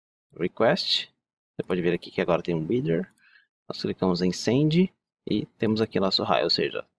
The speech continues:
tá funcionando perfeitamente. Vamos continuar.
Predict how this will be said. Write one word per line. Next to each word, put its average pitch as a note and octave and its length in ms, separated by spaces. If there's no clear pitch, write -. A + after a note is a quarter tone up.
tá A2 120
funcionando A2+ 560
perfeitamente. - 840
Vamos F#2 340
continuar. F2 600